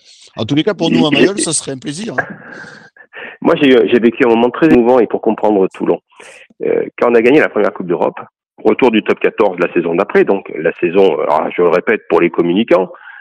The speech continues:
Speaker 2: la saison treize quatorze, hein. Euh, Bernard, vous savez qu'il, il, il regardait les matchs depuis tout en haut de la, de la présidentielle, à côté de, de la presse, et il arrivait, donc il a, il a, il a pris les escaliers par le bas,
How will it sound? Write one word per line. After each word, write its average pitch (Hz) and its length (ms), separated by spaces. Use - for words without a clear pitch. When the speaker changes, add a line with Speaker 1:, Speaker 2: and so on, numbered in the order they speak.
Speaker 2:
la - 160
saison 139 260
treize - 240
quatorze, - 280
hein. 143 120
Euh, 87 360
Bernard, 123 560
vous 120 60
savez 120 200
qu'il, 98 180
il, 95 320
il 113 140
regardait 107 300
les 101 100
matchs 113 240
depuis 95 220
tout - 220
en 117 60
haut 123 140
de 113 100
la, 87 180
de 85 60
la 90 100
présidentielle, 95 800
à - 80
côté - 280
de, 80 120
de - 180
la 73 100
presse, - 260
et 101 340
il 98 200
arrivait, 90 340
donc 101 300
il 85 100
a, 80 140
il 80 100
a, 76 80
il 73 100
a 80 60
pris 139 120
les 101 200
escaliers 101 380
par 85 160
le 87 80
bas, 82 260